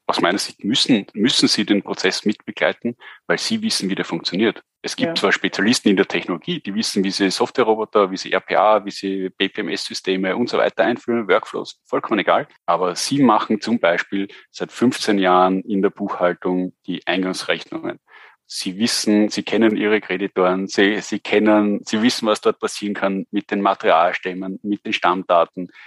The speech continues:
Speaker 1: mit den ganzen Kontodaten. Sie wissen,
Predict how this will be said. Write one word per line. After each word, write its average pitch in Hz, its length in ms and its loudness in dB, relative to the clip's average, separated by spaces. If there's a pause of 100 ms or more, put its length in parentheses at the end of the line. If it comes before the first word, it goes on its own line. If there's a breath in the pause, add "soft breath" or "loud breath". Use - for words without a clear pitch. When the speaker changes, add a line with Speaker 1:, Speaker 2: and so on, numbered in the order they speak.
(120)
Speaker 1:
mit - 240 -6
den 101 320 2
ganzen 92 340 -4
Kontodaten. - 840 -2 (240)
Sie - 260 -4
wissen, 117 460 2